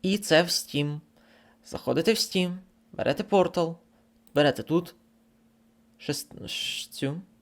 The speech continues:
Мені встидно, що я не знаю. Е, властивості.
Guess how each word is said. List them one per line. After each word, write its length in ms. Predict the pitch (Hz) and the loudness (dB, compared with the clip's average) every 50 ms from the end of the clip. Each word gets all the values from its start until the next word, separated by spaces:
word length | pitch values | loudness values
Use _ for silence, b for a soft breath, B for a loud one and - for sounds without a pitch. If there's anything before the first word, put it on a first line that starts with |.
| _ _ _ _ _ _ _ _ _ _ _ _ _ _ - - - _ _ _ _ _ b b b b b b b b b b b b - | _ _ _ _ _ _ _ _ _ _ _ _ _ _ -20 -20 -20 _ _ _ _ _ b b b b b b b b b b b b -12
Мені 140 | - 127 120 | -10 -10 -10
встидно, 400 | - - - - - - - - | -10 -10 -8 -8 -8 -8 -10 -12
що 180 | - - - | -12 -12 -12
я 100 | - - - | -12 -12 -14
не 60 | - | -16
знаю. 240 | - - - - - _ _ b b b b b b b b b b | -18 -20 -20 -20 -20 _ _ b b b b b b b b b b
Е, 220 | 139 135 131 131 | 2 4 4 4
властивості. 760 | 120 135 160 170 - - - 139 127 117 127 - - - 180 208 | 6 6 4 4 4 4 4 4 4 4 0 -4 -4 -6 -8 -8